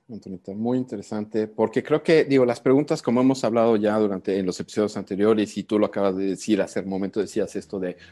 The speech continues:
una, la pregunta poderosa de, bueno, ¿qué es lo peor que puede pasar? ¿Sí? Entonces, eso, la, la, las preguntas creo que son, son muy, muy poderosas, muy importantes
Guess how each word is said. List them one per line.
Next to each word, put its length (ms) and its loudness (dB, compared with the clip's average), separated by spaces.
una, 340 -2
la 200 0
pregunta 420 -2
poderosa 540 -2
de, 260 -6
bueno, 260 -8
¿qué 100 -6
es 40 -6
lo 100 -8
peor 160 -10
que 100 -18
puede 200 -12
pasar? 320 -20
¿Sí? 120 -2
Entonces, 380 -2
eso, 260 2
la, 260 -4
la, 200 -2
las 140 -4
preguntas 400 -4
creo 160 -8
que 80 -20
son, 300 -4
son 320 0
muy, 260 6
muy 240 -2
poderosas, 400 -4
muy 180 0
importantes 720 -4